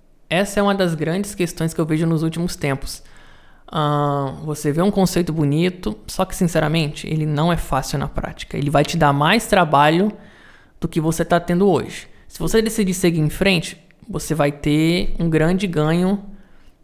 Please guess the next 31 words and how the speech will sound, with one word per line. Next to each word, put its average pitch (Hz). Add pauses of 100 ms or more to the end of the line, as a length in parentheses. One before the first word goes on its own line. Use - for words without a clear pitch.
(120)
na 156
sua 185
vida. 143
Então, 160
eu 170
sempre 180
sugiro 175
que 190 (680)
o-, - (180)
você 175
sempre 175
avalie 185 (160)
por -
que 185
você 180
quer 175
ser 156 (680)
minimalista. 165
O -
processo 240
para 214
avançar 175
em, 165
para, 147
para 170
uma 160
vida 147
minimalista, 143
de 190
fato, 180
é 190